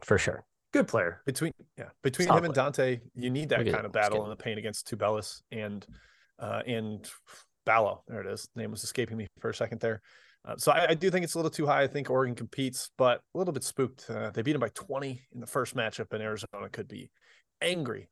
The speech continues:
Speaker 3: back at McKale in Tucson there.
Speaker 2: Mm-hmm.
Speaker 3: All right, before we get to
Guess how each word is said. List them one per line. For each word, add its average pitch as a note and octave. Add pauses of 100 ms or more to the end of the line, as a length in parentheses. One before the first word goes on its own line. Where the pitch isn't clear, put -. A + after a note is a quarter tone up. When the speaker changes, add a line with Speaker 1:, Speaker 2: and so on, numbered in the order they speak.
Speaker 3:
back A#2
at A2
McKale G#2
in G#2+
Tucson A2
there. - (160)
Speaker 2:
Mm-hmm. G2 (1000)
Speaker 3:
All D#3+
right, C3
before F3+
we E3
get D#3
to C#3